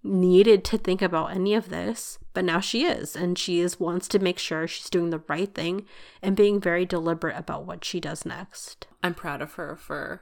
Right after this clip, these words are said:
Speaker 2: embracing her own agency, because she has this moment during her conversation with Anthony, which, by the way, I understand you, is a brutal blow. She also has this moment where she's like, "You know what? If I were to walk away from this wedding right now,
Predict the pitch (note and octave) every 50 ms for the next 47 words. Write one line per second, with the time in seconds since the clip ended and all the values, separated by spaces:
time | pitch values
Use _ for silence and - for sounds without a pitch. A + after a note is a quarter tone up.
0 | - _ - G3+ F#3 F3+ - F3+ E3 F3 G3 - - G3 E3 F3 F3 G#3 F#3 -
1 | - D#3 E3 C#3+ - - - C3+ D3+ - D3+ D3+ D#3 - - - B2 F2+ E2 -
2 | C#3+ C#3+ - - - D3 D3+ C#3 C3+ C#3 C#3 D#3 - - - - - - - -
3 | _ - - - F3 E3+ E3 E3 D#3+ D#3 - D#3 D3+ - E3+ D#3 D3+ D3+ C#3+ C#3+
4 | - D#3 C#3 D3 E3 D#3+ - - E3+ D3 D#3+ D#3 D3+ D#3 - E3 B2+ D#3 - -
5 | - E3 F3 - - E3+ D#3 D3+ - - C#3+ C#3+ D3 D3+ D3+ E3 - - - -
6 | C4+ D4+ C#4 G#3+ F#3 F3+ F3 D#3+ C#3 - - - - G#3+ C4+ F4 F4+ A3+ E3+ D3+
7 | C#3+ - - - - C3+ C3+ C3+ C3+ C3+ B2 C3+ C3+ - - F3 E3+ E3 - -
8 | F3 E3+ D#3+ D#3 D3+ C#3+ - - D3+ C#3+ C#3+ C#3+ C#3+ D3+ D3+ D3 D3 C#3+ C#3+ C3
9 | B2+ C3+ C3 - D3 C#3 B2 - A1+ - C2+ B1 A2+ E3+ F#3+ - - - - -
10 | - _ - A#3 - - - C4+ B3+ A3+ G3 G3 A#3+ - C#4+ C4+ A#3+ A#3+ G3+ G3+
11 | F#3+ - - F#3+ E3 D#3 D3 D#3+ D#3+ D3+ - - - D#3 D#3 D#3 D#3+ D#3+ - F3+
12 | D#3 - D#3+ D3 D3+ - E3 E3+ F#3+ G#3 G#3+ A#3 A#3 A3+ - - - _ - -
13 | - - B2 B2 E3+ G3 G3 F#3+ F#3+ G3 G3+ - G3+ D#3 - C#3 E3+ - - E3
14 | D#3 D#3+ F#3+ - F#3+ D3+ D#3 D3+ - D3+ C#3+ D#3 E3 D#3 C#3+ A#2+ A2 - - -
15 | D3+ C3 - - F3+ A3 A#3+ C4+ C4+ -